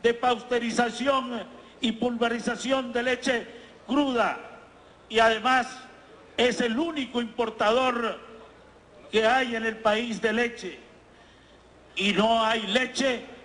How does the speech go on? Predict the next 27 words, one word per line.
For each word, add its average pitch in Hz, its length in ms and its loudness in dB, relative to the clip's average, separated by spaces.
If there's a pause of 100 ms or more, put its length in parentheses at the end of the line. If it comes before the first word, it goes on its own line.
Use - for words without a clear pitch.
aun 262 380 2
cuando 233 280 -2
el 214 60 -2
gobierno 214 560 2
es 208 60 0
el 226 160 -2
dueño 214 300 0
del 208 120 2
cincuenta 208 560 0
por 190 140 -2
ciento 196 580 0 (300)
de 196 80 4
la 196 60 2
industria 196 460 2
láctea. 185 540 0 (1120)
En 254 160 4
arroz, 277 500 4 (640)
el 262 180 2
gobierno 294 480 2
es 233 140 -2
dueño 294 380 2
del 269 120 2
cincuenta 254 460 -2
y 247 80 -2
cinco 285 320 0
por 262 180 4
ciento 269 640 0